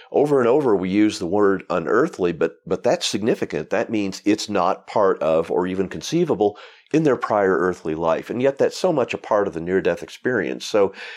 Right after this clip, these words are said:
here they are aware that there's an afterlife, even if they didn't believe in it.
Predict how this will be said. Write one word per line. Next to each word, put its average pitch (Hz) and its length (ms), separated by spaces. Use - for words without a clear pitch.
here 156 220
they 127 160
are 110 420
aware 95 460
that - 180
there's 76 240
an 55 80
afterlife, 104 800
even 85 240
if - 140
they 76 160
didn't 87 240
believe 87 380
in 107 100
it. - 140